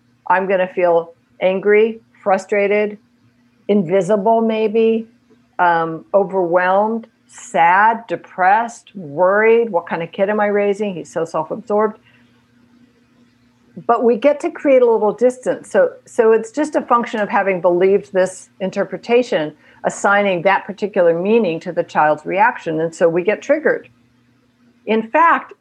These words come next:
if you see it as a neutral event, I said, "Tommy,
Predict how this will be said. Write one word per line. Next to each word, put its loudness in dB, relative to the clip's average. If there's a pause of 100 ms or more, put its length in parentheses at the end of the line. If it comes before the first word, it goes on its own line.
if 0
you -2
see -4
it 4
as -2
a -2
neutral 0
event, -2 (420)
I 2
said, 0 (300)
"Tommy, 0